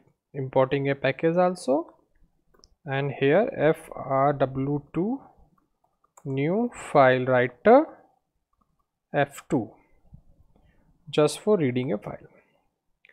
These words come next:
writing a data into the file, and we have to exception, handle also the exception, uh, like this, I have exception. Now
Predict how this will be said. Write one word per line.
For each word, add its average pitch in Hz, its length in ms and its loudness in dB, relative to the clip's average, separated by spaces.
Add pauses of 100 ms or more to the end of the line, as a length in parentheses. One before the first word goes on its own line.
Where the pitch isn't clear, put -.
(480)
writing 151 380 6
a 175 60 -2
data 143 240 2
into 135 180 -6
the 147 140 -6
file, - 400 -16
and 143 180 0
we 165 120 0
have 156 200 2
to 185 80 2
exception, 202 640 0 (160)
handle 139 340 0
also 139 360 0
the 151 60 -2
exception, 202 540 -8 (800)
uh, 135 300 -6
like 131 240 0
this, - 420 -12
I 127 100 -10
have 120 100 -12
exception. - 480 -12 (1500)
Now 190 520 6